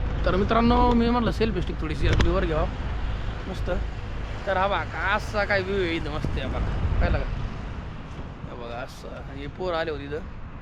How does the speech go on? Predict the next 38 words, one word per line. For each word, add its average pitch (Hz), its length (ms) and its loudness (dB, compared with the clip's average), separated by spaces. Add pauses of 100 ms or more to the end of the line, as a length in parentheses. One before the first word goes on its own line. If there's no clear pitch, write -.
(960)
हे - 80 -8
पोरं, 165 300 -4 (920)
ते 220 60 -4
मला, 160 220 -2 (720)
हे 170 140 -2
इथं 165 100 -4
एक 160 140 -4
जण 151 180 -6
आहे. - 280 -4 (1500)
ते 202 40 0
मला 202 180 4
म्हणतात, 214 260 0
"कोणत्या 214 220 2
गावचे 175 220 2
आहेत 170 100 -2
भाऊ 160 80 2
तुम्ही?" 160 280 -4
सगळ्या 160 240 -2
गोष्टी. 160 300 -4
म्हणलं, 156 220 -4
"हाय 151 120 2
भाऊ, 156 240 2
महाराष्ट्राचा 147 480 -2
आहे." 139 160 -2
त्यांना 208 300 2
महाराष्ट्र 226 380 2
माहीत 220 200 4
नव्हतं, 180 220 2
लाजा 165 240 2
वाटल्या 175 220 0
पाहिजे 156 160 -2
तुम्हाला 135 260 -4
रताळ्या. 131 200 -2
"होय, 135 320 -4
आणा 151 240 2
भात 147 80 2
खायचा 156 200 2
का?" 127 80 0